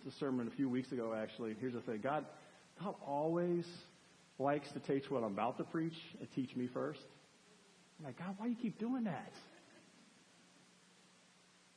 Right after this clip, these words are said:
And what I came to a realization is that, particularly that week,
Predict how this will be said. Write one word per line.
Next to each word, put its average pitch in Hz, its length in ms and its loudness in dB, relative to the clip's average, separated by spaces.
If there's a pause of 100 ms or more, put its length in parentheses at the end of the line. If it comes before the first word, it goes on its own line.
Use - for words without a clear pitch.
(500)
And 156 220 0
what 156 140 4
I 180 120 6
came 208 220 4
to 185 80 8
a - 20 8
realization 160 720 4
is 139 260 2 (100)
that, 127 380 2
particularly 156 400 4
that 135 300 4
week, 131 340 4